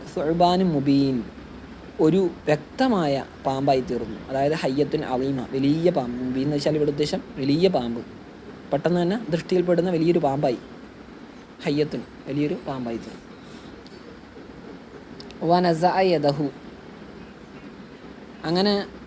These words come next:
ബഹുമാനപ്പെട്ട മൂസ അലൈഹിസ്സലാം തൻ്റെ കയ്യെ ഊരി, അഖ്റജഹ, അതിനെ പുറപ്പെടുവിച്ചു, മിൻ ജൈബിഹി, തൻ്റെ ജൈബിൽ നിന്ന്. ജൈബ് എന്ന് വെച്ചാൽ കുപ്പായ, ആ, നമ്മുടെ ഷർട്ടിൻ്റെ പോക്കറ്റിൻ്റെ ഭാഗമാകാം,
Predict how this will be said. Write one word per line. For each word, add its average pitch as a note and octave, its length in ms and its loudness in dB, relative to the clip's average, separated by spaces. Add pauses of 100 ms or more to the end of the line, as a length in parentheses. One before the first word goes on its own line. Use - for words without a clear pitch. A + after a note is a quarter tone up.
(2000)
ബഹുമാനപ്പെട്ട F3 500 4
മൂസ D#3+ 300 2
അലൈഹിസ്സലാം E3+ 460 2
തൻ്റെ D#3+ 240 0
കയ്യെ D3+ 360 2
ഊരി, B2+ 340 2 (120)
അഖ്റജഹ, D3+ 480 0
അതിനെ C#3 300 0
പുറപ്പെടുവിച്ചു, C#3 680 2
മിൻ D#3 200 0 (200)
ജൈബിഹി, C3+ 560 2 (920)
തൻ്റെ D3+ 200 8
ജൈബിൽ C#3 480 6
നിന്ന്. A#2+ 360 -2
ജൈബ് C3+ 300 2
എന്ന് D#3+ 140 4
വെച്ചാൽ E3 400 4 (640)
കുപ്പായ, E3 680 6
ആ, D#3+ 280 2
നമ്മുടെ D#3+ 320 0
ഷർട്ടിൻ്റെ E3 400 2
പോക്കറ്റിൻ്റെ D3 520 4
ഭാഗമാകാം, D#3 580 6